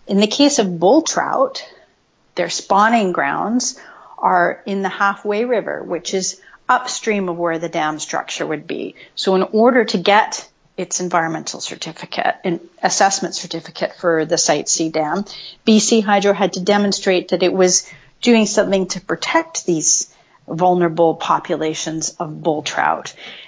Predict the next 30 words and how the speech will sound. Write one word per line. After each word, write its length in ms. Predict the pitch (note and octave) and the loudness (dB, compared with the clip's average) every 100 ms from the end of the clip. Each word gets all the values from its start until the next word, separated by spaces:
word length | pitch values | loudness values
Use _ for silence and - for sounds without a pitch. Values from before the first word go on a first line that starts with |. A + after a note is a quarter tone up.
| _ - | _ -2
And 220 | G3 - | 0 0
so 240 | - A#3+ | 2 2
now 220 | A3+ A3+ | 2 0
we 100 | A3+ | -2
have 220 | A3 G#3+ G3+ | 0 0 0
this 180 | F#3+ | -4
crazy 480 | - - A#3 C4 B3+ | -4 0 2 2 0
scheme 640 | A#3 - G3+ D#3+ C#3+ G#3 C4+ - | -2 -4 -2 -2 -2 -2 -2 0
where 580 | G#3 G#3 G3+ G3+ G3+ - | 4 6 6 6 4 0
the 240 | G3 F#3 | 0 0
trout 560 | F3+ - - A#3+ A#3+ A#3 G3+ | 0 -2 2 4 4 2 -2
are 300 | G#3 A3+ - | -2 -2 -2
actually 460 | G3+ A3 - A3 | -6 -10 -10 -10
going 300 | G3 G3 G#3 | -4 -4 -2
to 100 | G3+ | -6
be 260 | F3+ F#3+ F#3 | -6 -6 -6
trucked 560 | - - G#3 - - - | -8 -4 -2 -4 -10 -12
past 480 | - G#3 G#3 - - | -2 0 0 -4 -6
the 80 | G3 | -2
dam 540 | G#3 A#3 G3 D3 F#3 | 2 2 2 -2 -6
for 380 | - F#3 F3 F3+ | -6 0 0 0
its 300 | F#3 F#3 - | -2 -4 0
lifespan 600 | G3 A3 - F#3 E3 D#3+ | 2 0 0 -2 -2 -2
at 200 | - - | -4 -6
considerable 720 | G3+ F#3+ - B3+ C4 G3+ D#3+ | -4 -4 0 2 2 2 0
cost 640 | - D#3+ C3+ - - - | 0 0 2 0 -6 -6
to 60 | E3+ | -4
B 200 | E3 D#3 | -2 -2
C 240 | - C#3 | -2 -2
ratepayers. 920 | D#3+ D3+ - - C2 C2 C2+ - - | 0 -2 -2 -4 -2 -2 -2 -2 -4